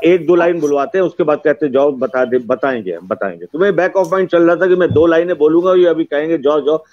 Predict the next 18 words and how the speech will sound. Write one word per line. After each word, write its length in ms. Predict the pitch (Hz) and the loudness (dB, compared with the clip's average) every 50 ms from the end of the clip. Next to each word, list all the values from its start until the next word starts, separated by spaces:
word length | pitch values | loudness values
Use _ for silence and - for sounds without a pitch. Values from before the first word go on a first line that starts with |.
| _ _ - | _ _ -6
हमने 320 | 131 139 143 156 147 143 | -4 -2 0 2 2 0
record 320 | 139 135 123 - 131 120 107 | 0 -4 -4 -4 -4 -4 -4
कर 160 | _ 98 87 | _ -10 -12
लिया।" 220 | 82 80 _ _ _ _ _ _ _ _ _ _ _ _ _ - | -12 -14 _ _ _ _ _ _ _ _ _ _ _ _ _ -6
अब 100 | 160 165 | -6 -6
पूरा 480 | 165 - _ - 165 170 175 190 190 185 | -6 -8 _ 0 2 2 4 4 2 0
मैंने 260 | 165 160 160 160 165 | 0 -4 -6 -4 -4
अपने 240 | 165 151 - 147 147 | -6 -4 -4 -2 -2
आप 200 | 143 143 135 - | -2 -2 -2 -4
को 60 | - 143 | -8 -8
कंट्रोल 520 | - - 131 127 110 - 131 135 139 135 | -6 -6 -6 -6 -4 0 2 2 2 0
किया, 440 | 127 - 123 127 135 135 135 139 135 | -2 -2 0 0 2 2 2 0 -2
सर, 200 | 120 - 120 123 | -2 -4 -6 -8
पूरा 420 | 120 - _ _ 143 147 147 156 | -8 -10 _ _ 0 0 0 0
कृष्णमय 600 | - - - 151 - - - 139 127 123 127 147 | 0 -4 -8 -8 -8 -8 -6 -4 -2 0 0 2
हो 180 | 147 127 131 135 | 2 2 2 2
गया, 400 | 135 135 135 135 135 135 135 135 | 2 2 2 2 0 0 -2 -4
feel 520 | - _ _ _ _ 123 131 139 139 120 | -6 _ _ _ _ -8 -6 -6 -6 -8